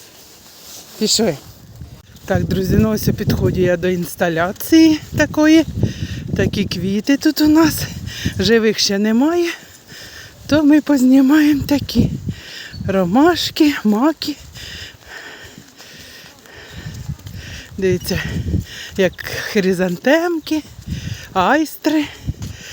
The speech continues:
Гарне яскраве п'ятно во всьому парку. Дуже гарно. Да, якби вчорашній день вернуть, взагалі було б супер.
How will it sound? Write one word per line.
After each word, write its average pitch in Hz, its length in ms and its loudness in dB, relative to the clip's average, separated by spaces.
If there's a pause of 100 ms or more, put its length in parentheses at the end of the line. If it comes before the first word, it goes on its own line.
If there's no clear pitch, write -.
(680)
Гарне 277 400 2
яскраве 208 640 -2
п'ятно 190 500 -2 (720)
во 185 120 -4
всьому 226 340 0
парку. 196 540 -4 (1120)
Дуже 208 320 0
гарно. 175 560 -2 (1600)
Да, 185 280 0
якби 190 280 0
вчорашній 196 580 0
день 294 300 0
вернуть, 190 340 -6 (460)
взагалі 180 420 -2
було 170 240 -2
б - 120 -16
супер. 175 440 -8